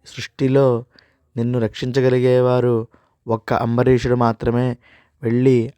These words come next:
అంబరీషుడిని కలువు" అని చెప్పగానే, ఆ మాటలన్నీ విన్న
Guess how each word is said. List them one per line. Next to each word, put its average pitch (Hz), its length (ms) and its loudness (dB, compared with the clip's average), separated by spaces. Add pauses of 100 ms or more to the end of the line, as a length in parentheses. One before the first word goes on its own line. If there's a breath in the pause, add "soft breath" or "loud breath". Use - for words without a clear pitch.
(160)
అంబరీషుడిని 127 680 0
కలువు" 120 320 0
అని 117 100 -2
చెప్పగానే, 113 800 -6 (440)
ఆ 104 80 -6
మాటలన్నీ 113 640 -2
విన్న 110 520 -4